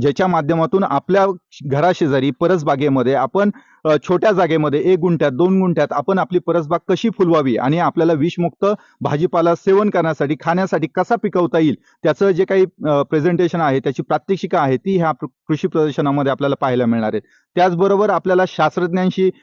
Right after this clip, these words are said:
कृषी विभागातील अधिकाऱ्यांशी, बँकेच्या अधिकाऱ्यांशी, even जे काही प्रायव्हेट कंपन्यांमध्ये विस्तार कर्मचारी काम करतात,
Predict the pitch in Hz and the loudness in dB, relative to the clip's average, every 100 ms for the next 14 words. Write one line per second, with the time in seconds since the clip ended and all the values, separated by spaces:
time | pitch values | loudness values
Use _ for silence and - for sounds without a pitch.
0 | _ - 147 170 160 151 139 180 139 151 | _ -6 0 0 2 0 0 0 0 0
1 | 180 175 175 170 180 180 - _ 131 135 | 2 0 0 0 0 0 -2 _ -4 -2
2 | 139 185 185 180 185 170 175 170 180 180 | 0 0 0 0 0 0 0 0 0 0
3 | 143 147 180 175 175 190 180 139 143 175 | 0 2 2 0 0 -2 -4 -2 0 0
4 | 175 165 165 165 160 165 175 - - 143 | -2 -2 -2 -2 0 0 0 -4 -6 -4
5 | 156 214 196 202 175 175 175 170 156 160 | 0 0 0 0 -2 0 -2 -2 -2 -2
6 | 170 165 170 | -2 -2 -2